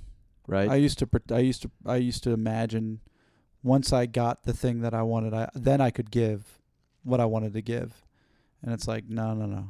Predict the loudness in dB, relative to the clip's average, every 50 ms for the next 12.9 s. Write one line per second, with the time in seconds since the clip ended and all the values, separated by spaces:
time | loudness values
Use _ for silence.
0 | -14 _ 2 4 4 4 4 4 6 6 6 6 4 0 2 2 2 4 4 4
1 | 2 2 2 0 0 2 4 4 4 4 2 4 6 8 10 10 10 8 6 2
2 | -2 -2 -2 -2 0 0 2 4 4 4 4 2 0 0 -4 -8 -10 -12 -14 -18
3 | _ _ _ _ _ _ _ _ _ _ _ _ _ _ _ _ _ _ _ _
4 | _ _ -6 -6 -4 -2 0 0 0 0 0 -2 -4 -2 2 4 4 4 4 4
5 | 0 0 0 0 -2 -2 -2 -2 -2 0 0 0 0 -2 -8 -12 -16 -20 _ _
6 | _ _ _ _ _ _ -6 -4 -2 -2 -2 -4 -6 -12 _ _ _ _ _ _
7 | _ _ _ _ _ _ _ _ _ _ -6 -2 -2 -2 -2 -4 _ _ _ _
8 | _ _ _ _ _ -20 -20 -4 2 4 4 4 6 4 2 4 2 2 0 -2
9 | -2 -2 -2 -2 0 -2 -2 -2 -4 -6 -2 -2 -2 -2 -2 _ -8 -6 -4 -2
10 | -2 -2 -4 -6 -6 -8 -12 -14 -18 _ _ _ _ _ _ -8 -4 -2 -2 0
11 | 0 -2 -2 -4 -6 -10 -8 -4 0 2 2 2 2 0 -2 0 0 2 2 2
12 | 2 2 2 0 -2 -6 -4 -2 0 0 0 -2 -4 -10 -12 -14 -14